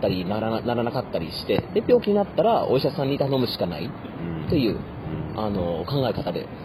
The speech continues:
Speaker 1: 僕もそら-、
Speaker 2: うん。
Speaker 1: 育てられたんですけど、
Speaker 2: うん。
Speaker 1: まあ、それはどう、どうですか？
Speaker 2: まあ、そうだね。何回も何回もこの例っていうのはあれだけど、えー、この病気になった一週間は初めて自分ヨガ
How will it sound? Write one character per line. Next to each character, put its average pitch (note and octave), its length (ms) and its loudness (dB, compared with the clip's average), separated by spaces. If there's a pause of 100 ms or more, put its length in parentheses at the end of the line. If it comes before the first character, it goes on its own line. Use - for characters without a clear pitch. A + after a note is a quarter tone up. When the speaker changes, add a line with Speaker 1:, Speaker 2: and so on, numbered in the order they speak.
(220)
Speaker 1:
僕 E2 140 -2
も F2+ 100 -2 (200)
そ A2 80 2
ら-、 A2 80 2
Speaker 2:
う - 20 -6
ん。 F2 180 -8
Speaker 1:
育 A2 120 2
て G#2+ 100 0
ら G#2+ 80 4
れ G2 80 0
た F#2 60 -4
ん F2+ 40 -6
で D#2+ 60 -8
す - 60 -10
け E2+ 60 -8
ど、 D#2+ 80 -6
Speaker 2:
う D#2+ 40 -6
ん。 D#2 100 -8
Speaker 1:
ま F#2+ 100 -2
あ、 - 20 -4
そ D#2+ 80 -4
れ A#2 60 2
は A2+ 160 2 (220)
ど A2+ 100 2
う、 - 20 2 (340)
ど G2 60 -4
う - 20 -4
で F2+ 60 -6
す - 80 -12
か？ - 80 -8 (360)
Speaker 2:
ま C3+ 480 4
あ、 C3 40 2 (180)
そ - 80 2
う F3 60 2
だ F#2 100 2
ね。 F2 220 0 (540)
何 D3 220 2
回 D#3+ 120 2
も D3 100 0
何 C#3+ 180 0
回 G2+ 100 2
も F#2 80 0
こ G2 80 -2
の G2+ 140 2
例 G2 140 2
っ - 20 -4
て F2+ 80 -8
い F#2 40 0
う F2+ 40 0
の D#2+ 100 0
は E2 80 2
あ F2 40 2
れ F2+ 100 2
だ F#2+ 80 2
け F#2 100 -4
ど、 D#2+ 240 -2 (600)
え F2+ 520 4
ー、 - 40 -10
こ A2+ 80 0
の F2+ 760 2
病 A#2+ 160 2
気 - 60 -6
に C#3+ 60 -2
な E3 100 0
っ - 40 -10
た G2 60 0
一 F2+ 180 0
週 F#2+ 140 0
間 F2 220 0
は E2 100 0
初 A2+ 240 0
め D#3+ 100 0
て F#2 100 0
自 F2 120 -2
分 E2 140 -2
ヨ F2+ 120 2
ガ D#2+ 240 2